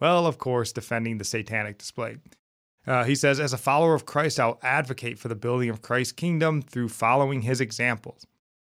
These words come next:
loving others, washing feet, considering the interests of others, denying myself, spreading the gospel of Christ. As a state representative, I will continue to advocate for freedom.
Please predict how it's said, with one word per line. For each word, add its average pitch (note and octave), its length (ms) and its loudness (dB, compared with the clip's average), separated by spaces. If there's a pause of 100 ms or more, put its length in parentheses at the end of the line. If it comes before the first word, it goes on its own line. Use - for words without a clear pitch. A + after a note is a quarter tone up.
(200)
loving B2 320 0
others, A#2 460 -2
washing A2 480 -2
feet, A2+ 380 -6
considering C3+ 440 0
the B2+ 100 -2
interests - 340 -6
of A2 80 -4
others, A2+ 420 -2 (540)
denying C#3 440 2
myself, B2 600 2
spreading B2 400 -4
the B2 80 -4
gospel A2+ 420 -2
of G#2+ 100 -14
Christ. G#2+ 500 -6 (540)
As C3 200 2
a B2 60 -2
state B2+ 300 0
representative, A#2 1120 0
I A#2+ 160 0
will B2+ 120 -2
continue B2 440 -4
to - 160 -4
advocate E3+ 640 -4
for E3 160 -2
freedom. B2+ 800 0